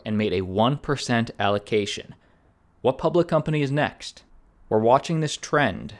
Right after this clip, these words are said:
this Bitcoin game theory, take full effect. Here is the official announcement. Today, Square announced it has purchased fifty million dollars worth of Bitcoin. The reason why? Square believes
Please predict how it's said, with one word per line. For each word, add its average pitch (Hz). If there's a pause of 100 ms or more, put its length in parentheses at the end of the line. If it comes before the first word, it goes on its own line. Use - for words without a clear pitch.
(300)
this 107
Bitcoin 139
game 127
theory, 76 (500)
take 107
full 139
effect. - (160)
Here 185
is 120
the 117
official 131
announcement. 98 (520)
Today, 139
Square 151
announced 113
it 117
has 127
purchased 107
fifty 151
million 120
dollars 98
worth 98
of 90
Bitcoin. 73 (560)
The 95
reason 95
why? 107 (500)
Square 160
believes 117